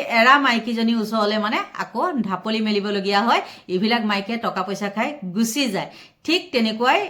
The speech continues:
এই প্ৰতাপ চন্দ্ৰ বৰদলৈও হ'ল। গতিকে মই আপোনালোকৰ মাজলৈ, উম,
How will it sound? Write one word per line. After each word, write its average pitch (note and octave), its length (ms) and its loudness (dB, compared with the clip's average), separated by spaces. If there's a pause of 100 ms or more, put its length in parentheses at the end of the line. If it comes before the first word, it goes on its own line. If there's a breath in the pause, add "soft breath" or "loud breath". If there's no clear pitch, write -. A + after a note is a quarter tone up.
এই A3 140 -2
প্ৰতাপ G#3+ 380 0
চন্দ্ৰ A3 320 2
বৰদলৈও F#3+ 640 -2 (280 loud breath)
হ'ল। A3 220 4 (340 loud breath)
গতিকে A#3+ 360 -2
মই A#3 300 0
আপোনালোকৰ A3 560 -2
মাজলৈ, G#3+ 360 -2
উম, G3 480 -10